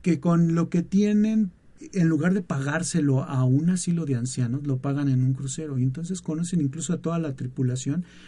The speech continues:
Y entonces conocen a muchísimos pasajeros y se pueden pasar un año, dos años viajando en alta mar. Tienen su camarote y viven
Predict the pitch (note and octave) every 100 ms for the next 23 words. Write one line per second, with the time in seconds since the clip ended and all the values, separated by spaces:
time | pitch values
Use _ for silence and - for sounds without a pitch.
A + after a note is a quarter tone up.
0 | - - F3 F#3 A3 A3+ - A3 A3 A#3
1 | A3 G3 F3+ - F3+ G#3+ G3+ F3 D#3+ C3
2 | C#3+ C3 E3+ E3 F#3 - F3 F#3+ B3+ C4
3 | A#3+ A3 - G#3+ - A3+ A3 A3+ A3 G#3+
4 | A3 G3 G3 G3+ F#3 G3 F3 E3 D3 -
5 | F3 E3 E3 D3 C3 C#3 C3+ C#3+ A#3 -
6 | - - - F3+ E3+ D#3+ D3+ C3+ C3+ C3
7 | C3 D3+ F#3 F#3 - F#3 F3 F#3+ F#3+ F3+
8 | G3+ G#3+